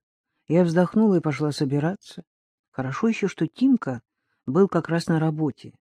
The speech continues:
И на мое предложение бросить все и прийти ко мне посидеть с Элькой отреагировал положительно. Сказал, что придет с каштаном, и все они пойдут гулять, а потом приготовят ужин, потому что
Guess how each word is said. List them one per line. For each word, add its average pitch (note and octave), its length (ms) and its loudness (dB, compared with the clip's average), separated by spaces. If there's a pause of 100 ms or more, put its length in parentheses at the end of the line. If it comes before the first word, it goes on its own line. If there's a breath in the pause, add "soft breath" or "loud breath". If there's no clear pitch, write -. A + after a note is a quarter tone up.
(440 soft breath)
И E3 100 2
на F#3 100 6
мое F#3 500 4
предложение F#3 720 4
бросить F#3 500 4
все D#3+ 480 -2 (200)
и E3+ 100 -2
прийти E3+ 300 0
ко D#3+ 140 0
мне D#3 200 2
посидеть D3+ 520 -2
с - 120 -8
Элькой C4 420 -4 (380)
отреагировал E3 800 0
положительно. A#2 880 -6 (440 soft breath)
Сказал, G3+ 400 0
что F3+ 440 0
придет E3 420 2
с - 80 -14
каштаном, C#3 760 -4 (420)
и D#3+ 120 2
все A#3 320 2
они B3+ 200 8
пойдут F3+ 400 2
гулять, C3 540 -4 (260 loud breath)
а F#3 80 0
потом B3 220 8
приготовят F3 680 4
ужин, C#4 460 8
потому G3+ 260 10
что F#3 260 2